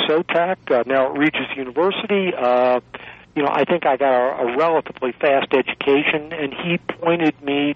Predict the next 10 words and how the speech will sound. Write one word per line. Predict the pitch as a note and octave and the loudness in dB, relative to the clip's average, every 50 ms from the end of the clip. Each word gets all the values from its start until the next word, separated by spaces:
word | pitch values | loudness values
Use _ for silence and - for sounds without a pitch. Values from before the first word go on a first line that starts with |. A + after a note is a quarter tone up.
| - | -2
to | D3+ C#3+ C3+ B2 B2+ A#2+ | 0 0 2 2 0 0
the | B2 B2 A#2+ A#2+ - | 0 0 0 0 0
vast | - C3 C#3+ D3+ D#3 C#3 - - | 2 2 4 4 2 0 0 0
array | C#3+ B2 B2+ B2+ B2+ B2+ B2+ B2 | 0 2 2 2 4 4 2 2
of | - A#2 | 0 -2
apologetic | - - - - C3 B2+ B2+ B2 - B2 B2 A#2 A#2 - _ _ - | -6 -6 0 0 2 2 0 -2 -2 -2 -2 -2 -4 -8 _ _ -4
literature | C3+ D3 D#3 D#3 B2+ A2+ A2+ A2+ - - C3 A2+ G#2+ | -2 2 2 2 2 2 0 -2 0 0 0 0 0
out | G#2+ A2 A#2 - - - | 0 -2 -2 -6 -4 -4
there, | B2 A2+ A2+ A#2 A2 - - - - - - - - - - | -2 0 0 -2 -4 -6 -12 -20 -20 -20 -20 -20 -20 -16 -10
um, | C#3 A#2+ A#2+ B2 B2 B2 A#2+ A#2+ A#2 A#2 A#2 A#2 A#2+ A#2+ B2 | -6 -2 0 2 2 2 2 2 2 0 -2 -4 -6 -14 -20